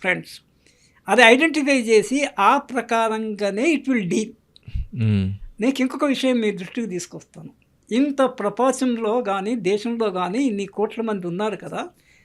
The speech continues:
Speaker 1: మన జీవిత కాలంలో మనము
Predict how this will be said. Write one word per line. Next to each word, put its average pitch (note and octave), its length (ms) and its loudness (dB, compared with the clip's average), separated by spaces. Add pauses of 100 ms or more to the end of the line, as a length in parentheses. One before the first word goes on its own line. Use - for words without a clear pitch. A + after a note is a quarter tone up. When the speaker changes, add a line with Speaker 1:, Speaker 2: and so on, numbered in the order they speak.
(160)
Speaker 1:
మన B3 220 4
జీవిత C4 440 2
కాలంలో A#3+ 800 2 (680)
మనము C4+ 640 2